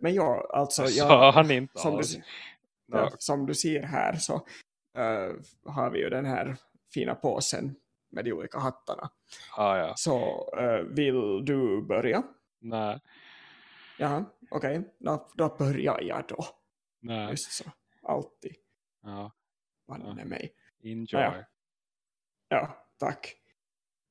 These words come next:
Speaker 1: <clears throat> Basement dweller for life.
Speaker 2: Mhm.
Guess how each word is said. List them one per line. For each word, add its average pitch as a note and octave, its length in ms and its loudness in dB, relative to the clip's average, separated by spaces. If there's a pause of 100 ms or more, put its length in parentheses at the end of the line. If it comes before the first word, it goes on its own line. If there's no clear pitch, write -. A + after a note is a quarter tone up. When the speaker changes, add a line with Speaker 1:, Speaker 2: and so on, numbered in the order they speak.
(100)
Speaker 1:
<clears throat> D#3+ 100 2 (1700)
Basement C3+ 640 -2
dweller F#2 420 -2
for - 640 -4
life. - 360 -10 (480)
Speaker 2:
Mhm. A2 260 -12